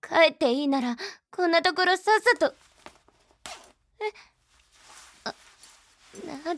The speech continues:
ちが、見てない、見てないから。いや、こっちに来ないで。あ、なんで？もしかして新しい薬。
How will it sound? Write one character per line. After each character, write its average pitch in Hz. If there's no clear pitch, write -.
ち -
が、 370
見 427
て 415
な 359
い、 370
見 440
て 381
な 381
い 392
か -
ら。 269
い -
や、 -
こ -
っ -
ち -
に 403
来 -
な 508
い 403
で。 453
あ、 440
な 403
ん -
で？ -
も 453
し 440
か 440
し -
て 370
新 370
し 453
い 359
薬。 370